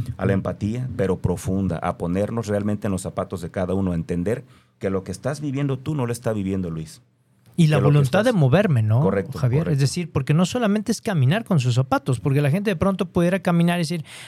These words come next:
Speaker 2: "Ay, híjole, pues sí está difícil. Ahí les aviento unos pares". Yo pienso que no.
Speaker 1: Ujú.
Speaker 2: Pienso que es, no solamente camines con sus zapatos, es vea la posición desde donde está él
Speaker 1: Sí.
Speaker 2: o ella,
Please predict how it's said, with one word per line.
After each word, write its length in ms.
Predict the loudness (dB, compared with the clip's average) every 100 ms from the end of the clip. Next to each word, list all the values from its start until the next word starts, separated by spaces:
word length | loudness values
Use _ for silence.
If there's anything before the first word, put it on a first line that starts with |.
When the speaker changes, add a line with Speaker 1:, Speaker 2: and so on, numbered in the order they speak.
| -6
Speaker 2:
"Ay, 240 | -2 -2
híjole, 260 | 0 0 2
pues 200 | 0 0
sí 80 |
está 200 | -2 0
difícil. 500 | 0 2 2 0 -4 -8 -14 -20 -2
Ahí 140 | 0
les 180 | 0 -2
aviento 340 | -2 -2 -2 0
unos 220 | 0 0
pares". 580 | 0 0 0 -4 -8 -16 _ _ _ _ _ _ _
Yo 240 | -6 -2 -2
pienso 340 | 0 -2 0
que 80 | 0
no. 120 | 0 -2 -10 _ _ -2
Speaker 1:
Ujú. 80 |
Speaker 2:
Pienso 260 | 4 4 4
que 140 | 0
es, 200 | 0 -2 -10 _ _ _ 2
no 160 | 4
solamente 420 | 4 0 0 2
camines 300 | 2 2 2
con 100 | 2
sus 160 | 0 2
zapatos, 460 | 0 -2 -2 -2 0
es 180 | -2 -4 _ _ _ -4
vea 320 | 0 0 2
la 180 | 0 0
posición 760 | 0 0 0 -6 -4 -2 0
desde 300 | 0 0 0
donde 260 | 2 2 0
está 340 | -2 -4 0
él 220 | 0 0 -4 -16 _ _
Speaker 1:
Sí. 140 | -6 0
Speaker 2:
o 160 | 2
ella, 500 | 2 0 -2 -4 -6